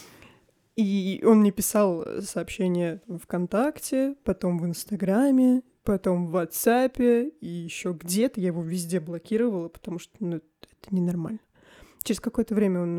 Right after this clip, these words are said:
уже сам отстал. По-моему, он...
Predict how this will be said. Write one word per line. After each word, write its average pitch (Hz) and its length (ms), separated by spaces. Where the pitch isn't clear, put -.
уже 170 260
сам 214 320
отстал. 294 460
По-моему, 190 580
он... 175 200